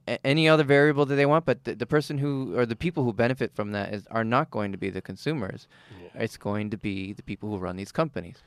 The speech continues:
Speaker 2: And,
Speaker 1: So.
Speaker 2: and, yeah, and the idea of supply demand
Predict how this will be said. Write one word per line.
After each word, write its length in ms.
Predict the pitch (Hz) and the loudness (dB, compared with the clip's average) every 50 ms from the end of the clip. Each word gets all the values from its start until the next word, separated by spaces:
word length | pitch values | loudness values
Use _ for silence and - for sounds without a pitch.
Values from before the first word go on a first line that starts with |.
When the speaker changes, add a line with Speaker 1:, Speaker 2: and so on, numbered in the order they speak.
| _ _ - - _ - | _ _ -20 -20 _ -8
Speaker 2:
And, 180 | 127 123 117 110 | -8 -6 -4 -4
Speaker 1:
So. 60 | 101 | -4
Speaker 2:
and, 200 | 98 98 92 131 - - - | -4 -4 -6 -8 -12 -18 -18
yeah, 120 | - - - - - | -16 -16 -14 -12 -8
and 160 | 113 123 127 | -4 -2 0
the 80 | 131 135 | 0 0
idea 460 | 127 127 120 117 175 190 185 156 131 | 0 -2 -2 0 2 2 4 4 4
of 180 | 120 110 107 113 120 _ _ _ | 2 0 -4 -10 -18 _ _ _
supply 560 | - - - - 127 - - 131 117 117 117 | -12 -8 -6 -6 -6 -4 -4 -2 -2 -2 -2
demand 640 | 110 113 110 113 113 110 110 107 104 104 98 101 | -2 -2 -2 -2 0 0 0 0 -2 -2 -4 -6